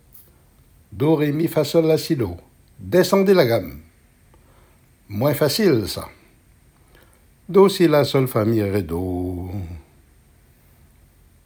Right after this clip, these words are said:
Bien. Dernière question. Deux, quatre, huit.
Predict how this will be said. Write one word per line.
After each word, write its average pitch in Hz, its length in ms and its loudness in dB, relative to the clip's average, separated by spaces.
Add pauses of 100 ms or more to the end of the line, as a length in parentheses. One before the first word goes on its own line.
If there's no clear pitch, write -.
(200)
Bien. 117 400 0 (400)
Dernière 107 420 -4
question. 240 520 0 (1300)
Deux, 147 280 2
quatre, 156 220 2
huit. - 400 -8